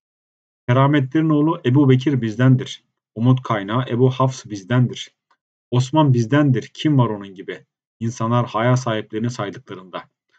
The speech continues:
Ali bizdendir. Zübeyir bizdendir. Talha bizdendir ve bizim aramızda büyümüştür. İbn Abbas ki o kerem sahibidir, bizdendir. Peygamberin akrabası ve de-, destekçisidir. Bizdendir Kureyş ve babaları.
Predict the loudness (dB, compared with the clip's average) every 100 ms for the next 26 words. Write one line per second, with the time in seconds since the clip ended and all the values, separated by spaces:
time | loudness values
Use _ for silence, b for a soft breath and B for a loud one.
0 | _ _ _ 0 2 4 4 4 4 2
1 | -2 -10 _ -12 2 4 4 2 -4 -2
2 | -2 -4 -14 -20 _ _ _ _ -2 0
3 | 2 2 2 0 2 4 4 0 -8 _
4 | _ -10 -2 2 4 4 4 2 2 0
5 | -2 -10 -14 -16 -20 -20 _ _ _ _
6 | _ 0 2 0 0 -2 -4 -4 -2 -2
7 | -2 -2 0 0 0 0 0 -2 -6 -14
8 | -14 -12 -4 2 2 0 -4 _ _ _
9 | _ 0 2 2 4 4 2 -6 -2 -2
10 | -2 0 0 0 -6 -6 -10 -8 -10 -12
11 | -6 -6 -6 -12 _ _ _ _ _ _
12 | _ 2 4 2 4 0 2 2 2 2
13 | -2 -2 -4 -6 -8 -14